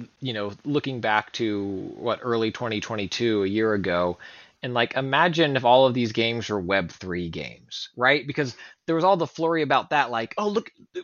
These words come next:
every, it's, you're gonna be engaging with it every day and you're gonna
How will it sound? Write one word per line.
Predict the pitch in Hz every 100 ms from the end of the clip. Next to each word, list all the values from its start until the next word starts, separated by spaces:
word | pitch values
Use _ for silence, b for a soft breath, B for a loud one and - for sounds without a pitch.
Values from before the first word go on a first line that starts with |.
| -
every, | 208 214 208
it's, | 339 208 -
you're | 165
gonna | 170 147
be | 202 190
engaging | 165 165 175 180
with | 175
it | 147
every | 143 139
day | 190 220 160
and | 139
you're | 135
gonna | 120